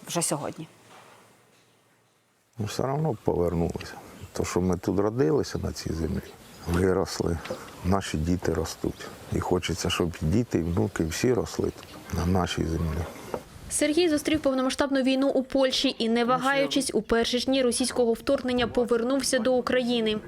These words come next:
Speaker 2: І ми бригадою своєю, ті, що робили в Польщі, сіли і поїхали захищати свою Україну.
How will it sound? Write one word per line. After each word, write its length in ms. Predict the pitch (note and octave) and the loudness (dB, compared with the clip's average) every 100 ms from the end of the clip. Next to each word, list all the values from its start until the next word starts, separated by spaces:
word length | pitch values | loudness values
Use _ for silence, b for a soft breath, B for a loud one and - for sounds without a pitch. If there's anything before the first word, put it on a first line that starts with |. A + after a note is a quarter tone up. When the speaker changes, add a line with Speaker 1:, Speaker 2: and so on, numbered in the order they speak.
| D#3 | -2
Speaker 2:
І 40 | |
ми 340 | D#2 E2 D#2 C#2+ B B B B B B B - - - | 0 2 0 -2 B B B B B B B -20 -18 -4
бригадою 640 | E2 E2+ E2+ E2+ E2 D2+ | 0 2 2 2 2 0
своєю, 380 | - E2 D#2+ D#2 | 0 0 0 0
ті, 160 | D2 D2 | 0 -2
що 160 | - | 0
робили 340 | D#2 C#2+ D#2 D2+ | 0 2 2 0
в 80 | |
Польщі, 360 | D2 E2+ D#2+ F#2 | 0 0 0 -2
сіли 300 | - F2+ E2 | 0 0 0
і 40 | |
поїхали 460 | D2 E2 D#2+ - D#2+ | 0 0 0 0 0
захищати 720 | D#2 D2+ D#2+ D2+ E2+ D#2 - | 0 -2 -4 -2 -2 -2 -4
свою 320 | - D#2 D#2 | -2 -2 0
Україну. 480 | D2 - - - - | -2 -2 -4 -4 -6